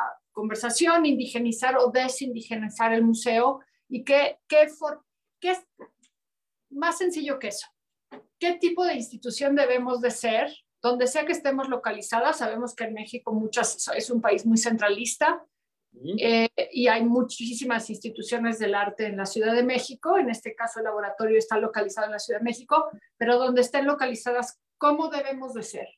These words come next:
Speaker 1: ¿Cómo deben ser las instituciones del arte para dar espacio, para hacer y dar espacio, eh, a procesos y proyectos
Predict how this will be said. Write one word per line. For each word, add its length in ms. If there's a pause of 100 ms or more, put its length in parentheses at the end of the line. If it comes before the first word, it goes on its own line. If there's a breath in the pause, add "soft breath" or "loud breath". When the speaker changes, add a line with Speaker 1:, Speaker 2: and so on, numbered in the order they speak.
(180)
Speaker 1:
¿Cómo 280
deben 280
ser 220
las 200
instituciones 800
del 160
arte 280
para 260
dar 160
espacio, 720 (420)
para 160
hacer 480 (100)
y 140
dar 180
espacio, 720 (1000)
eh, 360
a 200
procesos 640
y 60
proyectos 840